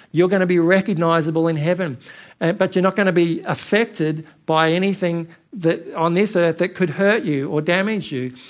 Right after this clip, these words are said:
The beautiful thing about heaven is I am gonna be the best version of myself, and I think I'm gonna have the hair.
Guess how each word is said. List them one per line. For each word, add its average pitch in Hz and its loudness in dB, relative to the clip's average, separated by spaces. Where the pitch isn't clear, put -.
The 165 0
beautiful 214 2
thing 202 0
about 175 0
heaven 175 -2
is 160 -2
I 208 2
am 196 2
gonna 160 -2
be 147 0
the 135 -4
best 156 -2
version 156 0
of 143 -4
myself, 151 -2
and 156 -6
I 180 -6
think 214 -2
I'm 160 -6
gonna 170 -4
have 175 -6
the 143 -8
hair. 175 -6